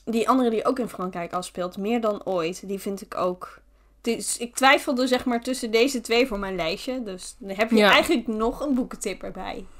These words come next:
Speaker 1: Dus als je goed
Speaker 2: Nee,
Speaker 1: geluisterd
Speaker 2: echt
Speaker 1: hebt,
Speaker 2: een podcast vol met boekentips.
Speaker 1: heb je gewoon volgens mij acht boekentips gekregen.
Speaker 2: Ja, ja.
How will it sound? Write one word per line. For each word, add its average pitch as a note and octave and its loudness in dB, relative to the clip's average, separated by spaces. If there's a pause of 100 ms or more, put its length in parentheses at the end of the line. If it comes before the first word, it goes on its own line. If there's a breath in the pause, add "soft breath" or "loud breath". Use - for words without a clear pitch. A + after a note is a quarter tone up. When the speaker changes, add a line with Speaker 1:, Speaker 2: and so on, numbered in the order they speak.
(580 soft breath)
Speaker 1:
Dus G#3 -2
als G#3+ -2
je A3 -4
goed G4+ 6
Speaker 2:
Nee, G#4 2
Speaker 1:
geluisterd D4 6
Speaker 2:
echt D4+ 8
Speaker 1:
hebt, A#3+ 4
Speaker 2:
een - -20 (140)
podcast C4+ 12
vol B3+ 8
met G#3+ 10
boekentips. - 2
Speaker 1:
heb C#4 8
je C4 6
gewoon C4 8
volgens B3+ 2
mij C4 4 (540)
acht D#4+ 6
boekentips A3 0
gekregen. F#3 -6 (680)
Speaker 2:
Ja, G3+ 4 (260)
ja. F#3 0